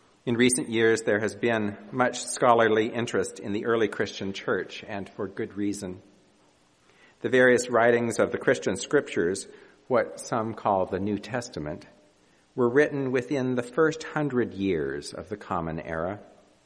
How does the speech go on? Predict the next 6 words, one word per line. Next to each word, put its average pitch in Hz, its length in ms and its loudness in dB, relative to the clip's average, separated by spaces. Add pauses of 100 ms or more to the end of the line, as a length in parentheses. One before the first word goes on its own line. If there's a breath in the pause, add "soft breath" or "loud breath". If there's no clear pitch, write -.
(960)
In 101 80 -4
fact, 107 340 4
the 113 60 0
book 120 220 2
of 104 100 -2
Revelation, 110 840 2